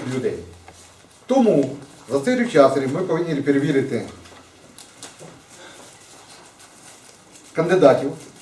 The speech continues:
на ці посади і, в першу чергу, вплинути на цей процес. Уважно передивитися, залучити колективи, а саме обговорення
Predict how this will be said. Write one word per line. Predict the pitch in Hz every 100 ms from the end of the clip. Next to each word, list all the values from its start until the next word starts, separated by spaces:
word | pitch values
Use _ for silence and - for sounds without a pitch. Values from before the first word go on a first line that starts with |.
| - - -
на | 131 135 123 -
ці | 151
посади | 139 147 - 123 104 101 - - - - - -
і, |
в | 131
першу | - 220
чергу, | 214 151 127 - - - - -
вплинути | - 151 175 156 139
на | 120 117
цей | 143 139
процес. | 131 - - 98 - - - - - - - - - - - -
Уважно | 156 165 156 143 131 131 -
передивитися, | 147 139 135 123 120 - 113 - - - 117
залучити | 151 156 - 139 135 123 - -
колективи, | 143 143 139 139 113 110 - - - - - -
а | 131
саме | - 135 135
обговорення | 135 135 139 143 123 117 110